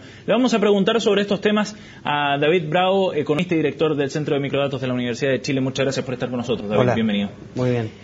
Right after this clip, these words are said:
Speaker 1: David, eh, este escándalo, podríamos decir, en torno a las, eh, cifras del censo dos mil doce, eh, no es el único caso que ha afectado al ine en los últimos años. Hacemos un poco de memoria en torno a las críticas, eh, por la encuesta casen, que también salpicaron al ine.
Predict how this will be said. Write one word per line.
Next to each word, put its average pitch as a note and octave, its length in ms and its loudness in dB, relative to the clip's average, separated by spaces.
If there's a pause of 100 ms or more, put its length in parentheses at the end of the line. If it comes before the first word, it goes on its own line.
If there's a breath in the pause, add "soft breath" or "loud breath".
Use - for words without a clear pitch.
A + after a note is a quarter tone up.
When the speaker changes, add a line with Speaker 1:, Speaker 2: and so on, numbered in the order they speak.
(340 loud breath)
Speaker 1:
David, G3 300 4
eh, F3+ 560 2 (140)
este G#3+ 680 4 (480)
escándalo, G3 720 2
podríamos F3+ 420 4
decir, D#3+ 280 4
en D#3 180 2
torno F3 420 2
a D3 60 0
las, - 340 -4
eh, C3+ 220 0
cifras G3 320 0
del C#3+ 160 2
censo F#3+ 320 0
dos E3+ 140 2
mil C#3+ 200 0
doce, F3+ 440 2 (420)
eh, C#3+ 60 -4
no C#3 240 0
es G3 60 4
el D#3 120 4
único G#3 320 4
caso C3+ 240 -4
que C3+ 60 -2
ha C3 40 0
afectado C#3+ 300 -2
al C3 100 0
ine C#3 140 0
en C#3 80 -2
los A#2+ 140 -2
últimos A2+ 320 -4
años. C3 320 -4 (340 loud breath)
Hacemos C#3+ 380 -2
un C3 60 -2
poco D3 200 0
de C#3+ 80 2
memoria C#3+ 400 2
en C#3 100 -2
torno D3+ 400 0
a A#2 460 0
las A2+ 320 -2
críticas, D3+ 540 0
eh, A#2+ 240 2
por A2+ 80 0
la A2 260 0
encuesta C#3+ 320 -2
casen, D#3+ 320 0
que - 100 -2
también A#2 300 0
salpicaron D3 480 -2
al D3 80 0
ine. D#3+ 240 0